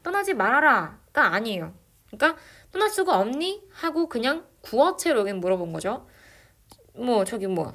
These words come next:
사무실이나 집을 to volunteer 뭘 하기 위해서? 그치, 저거 뭐야, 갑자기 생각이 안 나네. 그치, 봉사활동을 하기 위해서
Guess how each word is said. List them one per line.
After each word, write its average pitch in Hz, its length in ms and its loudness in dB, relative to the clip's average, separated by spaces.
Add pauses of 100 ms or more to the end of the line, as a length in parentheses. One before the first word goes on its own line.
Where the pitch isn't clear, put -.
사무실이나 208 1400 -2
집을 190 600 -2 (240)
to 370 320 -2
volunteer 233 680 -2
뭘 196 220 2
하기 220 340 -6
위해서? 170 460 -8 (420)
그치, 190 440 -6 (200)
저거 170 440 -4 (580)
뭐야, 202 200 4
갑자기 190 200 -10
생각이 233 220 -4
안 175 80 -6
나네. 196 240 -12
그치, 190 200 -6
봉사활동을 311 1080 0
하기 311 420 -6
위해서 175 480 -4